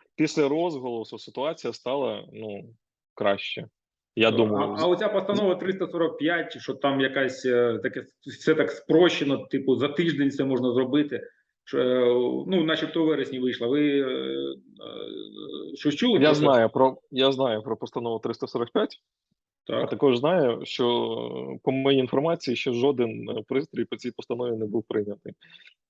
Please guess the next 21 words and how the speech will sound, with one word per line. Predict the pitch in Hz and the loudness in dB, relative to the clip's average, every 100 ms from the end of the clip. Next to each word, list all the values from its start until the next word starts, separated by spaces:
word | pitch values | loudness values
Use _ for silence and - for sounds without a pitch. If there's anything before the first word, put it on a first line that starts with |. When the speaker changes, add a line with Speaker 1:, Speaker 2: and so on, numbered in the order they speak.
| _ _ _ _ - | _ _ _ _ -2
Speaker 2:
Ні, | 175 | 0
ну, | 156 185 175 151 143 127 - _ _ - | 2 4 2 2 -2 -6 -14 _ _ -18
м, | 131 123 127 139 127 127 131 135 - | -12 -10 -4 -2 -2 -4 -6 -6 -6
чи | - | 2
ви | 165 | 6
використовували, | 156 160 170 165 220 214 175 143 123 | 8 8 6 4 4 4 4 4 2
е, | 113 117 117 113 | 2 2 2 0
ті | - 139 | 0 -2
м-, | 135 131 135 - | -2 -6 -10 -6
методи | 151 170 170 143 123 | -2 0 0 0 0
та | - 127 123 | 2 2 2
механізми, | 131 139 151 131 | 2 -2 0 2
які | 127 127 | 0 0
там | 117 117 | -4 -4
описані, | 110 143 147 110 98 - - - - - - | -2 -4 -4 -6 -10 -16 -20 -18 -18 -18 -4
чи | 135 | -2
ні? | 123 98 - | 0 -2 -4
От, | 110 123 | -4 -2
оце | 120 123 | 4 4
важливо. | 110 107 98 104 | 6 4 4 6
Ну, | 165 120 101 101 | 6 6 2 -10